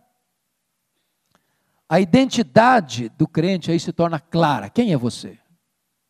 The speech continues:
Versículo nove, parte A. "Vós, porém, sois", vamos lá comigo? "Raça eleita,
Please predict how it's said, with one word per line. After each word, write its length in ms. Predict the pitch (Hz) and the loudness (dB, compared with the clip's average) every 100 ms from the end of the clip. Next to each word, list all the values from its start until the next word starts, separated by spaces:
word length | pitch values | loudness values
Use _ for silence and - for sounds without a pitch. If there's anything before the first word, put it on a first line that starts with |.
| _ | _
Versículo 460 | 135 139 214 185 | -4 -2 0 0
nove, 680 | 170 196 196 147 98 98 98 _ _ - | 2 4 4 2 -4 -14 -20 _ _ -4
parte 400 | 160 185 - 180 | -2 -2 0 0
A. 220 | 147 101 _ _ _ - | 2 0 _ _ _ -14
"Vós, 920 | 127 120 196 233 247 233 - - - _ _ _ _ | -6 4 6 6 6 0 -4 -12 -16 _ _ _ _
porém, 680 | - 151 160 214 233 226 165 _ _ _ _ _ | 0 2 4 6 4 2 -4 _ _ _ _ _
sois", 500 | - - 180 226 247 | -18 0 6 6 6
vamos 200 | 170 175 | 2 2
lá 100 | 185 | 2
comigo? 400 | 185 214 269 208 - _ _ _ _ _ _ _ | 4 4 4 2 -4 _ _ _ _ _ _ _
"Raça 320 | - 165 196 | -2 0 4
eleita, 560 | 208 196 240 262 - 196 | 4 6 6 4 0 -4